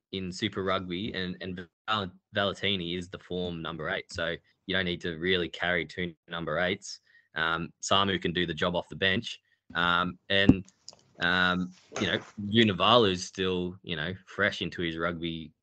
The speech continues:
career. So, um, of all the, all the, all the sort of names that, that, that they're throwing out, you know, the most aggrieved could probably be, uh, Tate McDermott,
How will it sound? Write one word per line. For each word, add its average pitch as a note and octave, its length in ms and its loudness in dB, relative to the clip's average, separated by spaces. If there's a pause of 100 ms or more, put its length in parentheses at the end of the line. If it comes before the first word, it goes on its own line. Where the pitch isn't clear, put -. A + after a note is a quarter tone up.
(160)
career. F#2+ 420 2 (1300)
So, F2 140 0 (340)
um, F#2 440 0
of G#2 100 2
all C#3 180 8
the, A#2 280 8
all C3 220 4
the, G2+ 280 4
all A#2 140 -2
the F2+ 320 0
sort F#2+ 200 -4
of E2+ 160 -2 (140)
names F2 480 -6
that, E2 180 -6 (280)
that, F2 180 -4 (100)
that F2+ 100 -4
they're E2+ 100 -6
throwing E2+ 360 -4
out, F2 200 -4 (200)
you F2 120 -4
know, E2 140 -2 (760)
the F#2+ 80 -8
most G#2+ 320 4
aggrieved F2+ 420 -2
could - 120 -14
probably F2 220 -2
be, D#2+ 320 -2
uh, D#2+ 220 -6
Tate E2+ 260 -4
McDermott, D#2 500 -6